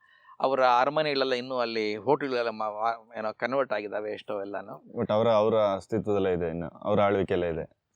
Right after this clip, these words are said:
Speaker 2: ಹಾ.
Speaker 1: ಬೇಕಾದಷ್ಟು ಅವ್ರ ಆಳ್ವಿಕೆಯಲ್ಲೇ ಇದೆ, ಆದ್ರೆ ಅವ್ರ ಕೈಗೂ ಕೂಡ ಅಂದ್ರೆ ಪೂರ್ತಿ ದುಡ್ಡು ಹೋಗಿಲ್ಲ, ಎಲ್ಲೋ ಯಾರೋ ಏನೋ ತಿನ್ಕೊಂಡೋಗಿದ್ದಾರೆ. ಒಂದು ಉದಾಹರಣೆ ಕೊಡ್ತೀನಪ್ಪ.
Speaker 2: ಹ್ಮ್, ಹ್ಮ್.
Speaker 1: ಅದು ಯಾವುದೋ ಒಂದು ಅರಮನೆ ಮರ್ತೋಗಿದೆ ನಂಗೆ. ನಾನು ನನ್ನ ಹೆಂಡ್ತಿ ಈ ಕತೆ ಬರಿಬೇಕಾದ್ರೆ ಅದು ಹುಡ್ಕೊಂಡು ಹೋಗಿದ್ವಿ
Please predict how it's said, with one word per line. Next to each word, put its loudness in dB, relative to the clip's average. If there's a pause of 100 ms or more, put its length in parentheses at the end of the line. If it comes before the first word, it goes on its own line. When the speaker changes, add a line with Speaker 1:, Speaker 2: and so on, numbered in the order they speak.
(140)
Speaker 2:
ಹಾ. -2
Speaker 1:
ಬೇಕಾದಷ್ಟು 4
ಅವ್ರ 4
ಆಳ್ವಿಕೆಯಲ್ಲೇ 2
ಇದೆ, -8
ಆದ್ರೆ 4
ಅವ್ರ 4
ಕೈಗೂ 4
ಕೂಡ 0
ಅಂದ್ರೆ 0
ಪೂರ್ತಿ -4
ದುಡ್ಡು 0
ಹೋಗಿಲ್ಲ, 0 (300)
ಎಲ್ಲೋ 4
ಯಾರೋ 4
ಏನೋ -2
ತಿನ್ಕೊಂಡೋಗಿದ್ದಾರೆ. -8
ಒಂದು -2
ಉದಾಹರಣೆ 2
ಕೊಡ್ತೀನಪ್ಪ. -8
Speaker 2:
ಹ್ಮ್, -6
ಹ್ಮ್. -6 (280)
Speaker 1:
ಅದು 0
ಯಾವುದೋ 4
ಒಂದು 4
ಅರಮನೆ 2
ಮರ್ತೋಗಿದೆ 0
ನಂಗೆ. -4
ನಾನು -2
ನನ್ನ -6
ಹೆಂಡ್ತಿ -6 (260)
ಈ -2
ಕತೆ 2
ಬರಿಬೇಕಾದ್ರೆ -2
ಅದು -6
ಹುಡ್ಕೊಂಡು -2
ಹೋಗಿದ್ವಿ -10